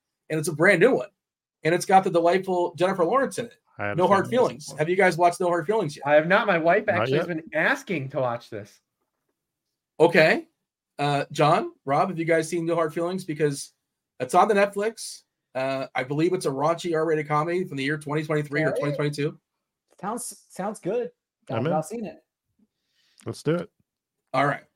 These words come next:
Speaker 1: I was, I, my, my, my old standby, just in case, was Law Abiding Citizen, which is a fun, hilariously bad movie. But
Speaker 4: You've mentioned that, like, three weeks now. <laughs> You're like,
Speaker 3: Yeah.
Speaker 4: We should watch Law Abiding
Speaker 1: that was on
Speaker 3: Yeah.
Speaker 1: standby because, like, that's, that feels like a,
Speaker 4: Maybe
Speaker 1: mo-,
Speaker 4: we
Speaker 1: a movie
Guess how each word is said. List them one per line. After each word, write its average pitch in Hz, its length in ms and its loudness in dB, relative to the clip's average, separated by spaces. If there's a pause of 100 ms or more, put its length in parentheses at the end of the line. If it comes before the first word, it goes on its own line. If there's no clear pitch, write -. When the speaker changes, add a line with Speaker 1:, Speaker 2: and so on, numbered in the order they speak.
(100)
Speaker 1:
I 160 100 8
was, 170 240 4
I, 170 120 6 (100)
my, 170 100 4
my, 175 260 4
my 165 100 4
old 202 180 4
standby, 165 440 4
just 151 180 -8
in 156 80 -8
case, 160 220 -4
was 123 120 -6
Law 147 240 4
Abiding 139 320 -2
Citizen, 147 400 0
which 123 120 -10
is 127 80 -10
a 143 80 -8
fun, 147 400 0 (300)
hilariously 151 500 0
bad 139 300 -2
movie. 127 320 -4
But 170 100 0
Speaker 4:
You've 294 240 6
mentioned 277 380 8
that, 190 140 4
like, 190 220 -2
three 185 300 2
weeks 180 320 -2
now. 143 360 0
<laughs> - 80 2
You're 240 180 4
like, - 200 6 (140)
Speaker 3:
Yeah. 127 140 -2
Speaker 4:
We 269 140 4
should 269 220 -4
watch 214 360 4
Law 196 400 4
Abiding 175 320 -2
Speaker 1:
that 214 200 10
was 320 140 4
on 294 140 10
Speaker 3:
Yeah. - 60 -2
Speaker 1:
standby 220 760 4
because, 196 300 6
like, 196 100 6
that's, 208 320 6
that 254 260 4
feels 359 200 2
like 277 100 4
a, 254 100 4
Speaker 4:
Maybe 220 40 0
Speaker 1:
mo-, 240 80 4
Speaker 4:
we 220 40 0
Speaker 1:
a 185 80 2
movie 214 120 2